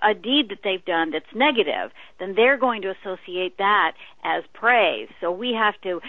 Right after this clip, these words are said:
be neutral if they potty on the rug and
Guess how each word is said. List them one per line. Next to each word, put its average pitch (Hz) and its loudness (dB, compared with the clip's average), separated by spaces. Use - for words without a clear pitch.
be 160 -10
neutral 175 2
if 196 0
they 156 -2
potty 214 0
on 247 2
the 262 -2
rug 156 2
and 180 -4